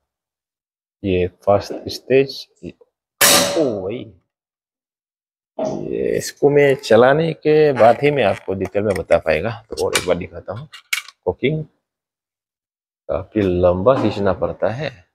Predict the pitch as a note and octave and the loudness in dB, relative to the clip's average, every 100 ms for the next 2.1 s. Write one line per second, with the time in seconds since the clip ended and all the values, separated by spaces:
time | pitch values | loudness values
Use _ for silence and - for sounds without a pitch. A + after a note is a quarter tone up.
0 | _ _ _ - G2+ - G2+ F#2 F#2 G2 | _ _ _ -12 -10 -4 -2 0 0 2
1 | A#2 G2 F2 G2+ F#2 F2 F2+ F2+ E2 F#2 | 2 0 -2 -4 -4 -8 -4 -2 0 0
2 | B2+ | -4